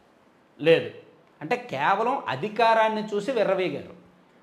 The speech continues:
అధికారాన్ని చూసి రెచ్చిపోయారు. ఇప్పుడు అధికారం పోయేసరికి, టీడీపీ వాళ్ళ గేమ్ స్టార్ట్ అయ్యేసరికి ఎటోళ్ళు అటోళ్ళు చెల్లాచెదరు అయిపోతున్నారు.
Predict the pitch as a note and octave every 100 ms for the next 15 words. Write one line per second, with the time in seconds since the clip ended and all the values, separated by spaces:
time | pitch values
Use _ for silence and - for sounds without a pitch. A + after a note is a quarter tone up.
0 | - C3+ G#3 A3+ A3 G#3+ G#3 G#3 A3 C4+
1 | G3 F#3+ F3+ G#3 C3+ F2+ - - - -
2 | A#3+ B3 B3 G3+ A#3+ B3+ A#3+ A3+ G#3 A3
3 | A3 A3 F#3 - D3 F3+ - - _ -
4 | A#3+ B3+ - A#3 A3+ G#3+ E3+ F#3 A3 G3+
5 | - G3 G3+ G#3 G3+ F3+ E3 C#3+ D3+ F#3
6 | - - - A3+ A#3 A#3 A3 A3+ A3 G3
7 | F3 F3+ E3 F3 D3+ - A2 G2 F#2